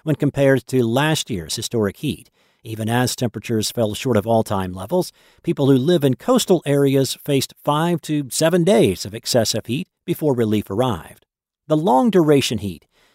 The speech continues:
especially along the coast where there are fewer air-conditioned homes than the national average, can be a serious problem for those with respiratory problems, the elderly, young children, and people experiencing homelessness.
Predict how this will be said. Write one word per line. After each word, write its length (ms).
especially 440
along 340
the 100
coast 500
where 220
there 240
are 320
fewer 400
air-conditioned 640
homes 380
than 140
the 220
national 480
average, 400
can 140
be 160
a 80
serious 440
problem 420
for 120
those 320
with 220
respiratory 680
problems, 540
the 160
elderly, 500
young 320
children, 420
and 300
people 360
experiencing 800
homelessness. 680